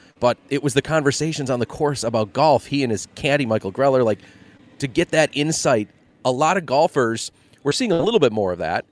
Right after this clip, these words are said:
and I think Phil Mickelson does a great job of this too, but sharing insight on golf, on what you're thinking, what you should be thinking about, him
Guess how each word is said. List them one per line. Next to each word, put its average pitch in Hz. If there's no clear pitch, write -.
and -
I 165
think 147
Phil 131
Mickelson 117
does 95
a 101
great 95
job 95
of 87
this 85
too, 123
but 95
sharing 156
insight 139
on 104
golf, 113
on 87
what 127
you're 147
thinking, 139
what 104
you 104
should 95
be 98
thinking 113
about, 120
him 139